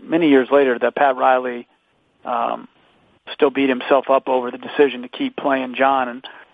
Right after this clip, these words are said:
and I told, I, I immediately called him and told him I totally disagree with that.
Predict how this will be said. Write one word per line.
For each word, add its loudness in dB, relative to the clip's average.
and -2
I 4
told, 2
I, 2
I -2
immediately 0
called 0
him -6
and -16
told 0
him -4
I -2
totally 0
disagree -2
with -4
that. 0